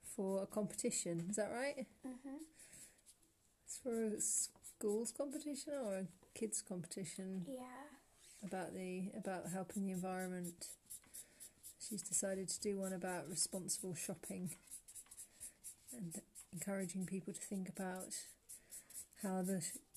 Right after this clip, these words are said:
Speaker 1: choices they make
Speaker 2: Can
Speaker 1: with what they buy,
Speaker 2: contribute.
Speaker 1: yeah, can affect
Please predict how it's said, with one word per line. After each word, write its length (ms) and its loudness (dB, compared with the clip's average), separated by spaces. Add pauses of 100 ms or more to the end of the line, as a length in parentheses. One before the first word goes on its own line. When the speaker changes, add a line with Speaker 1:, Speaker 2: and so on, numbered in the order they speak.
Speaker 1:
choices 480 4
they 140 4
make 440 2 (1160)
Speaker 2:
Can 180 0
Speaker 1:
with 120 6
what 200 6
they 100 4
buy, 60 4
Speaker 2:
contribute. 640 2 (160)
Speaker 1:
yeah, 180 -4 (1900)
can 340 0 (120)
affect 600 -6